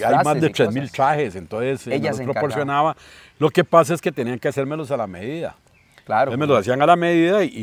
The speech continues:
Speaker 1: y ahí quedaban, o sea,
Speaker 2: Ahí deben de estar.
Speaker 1: ahí deben de estar.
Speaker 2: Claro.
Speaker 1: Eh,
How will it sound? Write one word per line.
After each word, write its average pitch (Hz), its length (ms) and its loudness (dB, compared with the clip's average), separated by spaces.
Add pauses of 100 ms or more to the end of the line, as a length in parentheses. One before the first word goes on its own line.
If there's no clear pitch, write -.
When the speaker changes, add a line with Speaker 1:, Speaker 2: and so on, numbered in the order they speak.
(180)
Speaker 1:
y 90 80 -6
ahí 98 120 -6
quedaban, 180 520 -4
o 85 140 -14
sea, 165 320 -2 (260)
Speaker 2:
Ahí 127 160 0
deben 175 220 4
de 120 80 -8
estar. 165 240 6
Speaker 1:
ahí 113 100 0
deben 156 220 2
de 120 80 -10
estar. 170 280 -2 (220)
Speaker 2:
Claro. 120 220 -4
Speaker 1:
Eh, - 80 -10